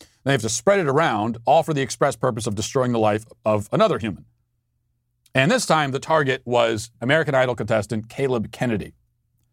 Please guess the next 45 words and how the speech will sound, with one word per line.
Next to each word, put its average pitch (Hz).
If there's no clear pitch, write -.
Now, 127
I 135
must 156
admit 170
that 143
I, 131
I 123
never 131
heard 190
of 151
Caleb 147
Kennedy 143
before, 123
and 104
honestly, 147
I 139
didn't 160
know 143
that 135
American 123
Idol 117
was 110
still 123
on 110
the 101
air. 110
I 107
really 117
th-, -
I 127
thought 165
it 131
went 131
off 120
the 110
air 104
years 113
ago, 90
but 95
apparently 120
it 127
is 151
on 139
the 123
air, 113